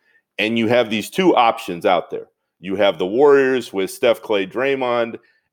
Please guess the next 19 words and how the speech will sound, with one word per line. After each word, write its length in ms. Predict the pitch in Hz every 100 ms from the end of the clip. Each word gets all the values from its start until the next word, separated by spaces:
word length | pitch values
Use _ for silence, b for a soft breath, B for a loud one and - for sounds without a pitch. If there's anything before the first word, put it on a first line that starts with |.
| -
and 180 | 107 110
you 80 | 107
have 200 | 113 92
the 100 | 98
Knicks 480 | 110 127 120 -
with, 520 | 92 101 98 92 - _ _ _ _ _ 76
with 580 | 87 92 90 90 - _ _ _ _
Julius 460 | - 131 135 123 -
Randle 800 | 110 123 123 117 113 110 110 -
and 280 | 95 95 92
Tibbs 720 | - 117 117 117 113 98 92
and, 460 | 101 95 92 92 90 _ _ _ _ _ -
and 260 | 82 87
now 600 | 90 101 101 98 98 98
Fournier 840 | 95 - 117 117 110 110 104 104 98
and 100 | 92
Kemba, 360 | 113 110 104 95
depending 420 | 98 120 117 110
on 360 | 104 101 95